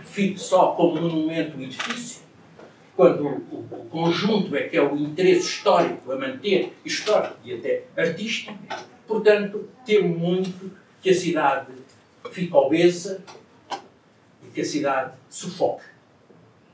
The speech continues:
Não tenha para onde respirar, se lhe retirarem os quintais, se lhe retirarem os vazios, se lhe retirarem as relações com as quintas, se lhe retirarem as relações com o campo, com a envolvência. Portanto,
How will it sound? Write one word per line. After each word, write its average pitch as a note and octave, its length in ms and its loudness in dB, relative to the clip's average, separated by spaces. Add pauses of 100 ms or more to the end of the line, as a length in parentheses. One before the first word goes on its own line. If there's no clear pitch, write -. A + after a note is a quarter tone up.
(160)
Não A2+ 180 -10
tenha B2+ 280 -6
para B2+ 120 -10
onde A#2 160 -10
respirar, C#3+ 580 -8 (120)
se - 200 -20
lhe C3 80 -8
retirarem B2 580 -6
os A2+ 80 -14
quintais, - 600 -12 (280)
se - 140 -16
lhe - 60 -10
retirarem A#2 680 -10
os A2+ 80 -14
vazios, - 440 -14 (300)
se - 160 -10
lhe B2+ 140 -6
retirarem B2 440 -2
as - 120 -6
relações - 420 -12
com A#2+ 140 -18
as A#2 100 -14
quintas, - 560 -14 (100)
se - 180 -8
lhe B2 180 -4
retirarem - 680 -8
as A#2 100 -10
relações - 480 -14 (220)
com - 80 -8
o - 220 -6
campo, - 260 -2 (100)
com A2 200 -10
a A2 40 -10
envolvência. - 720 -10 (680)
Portanto, - 720 -2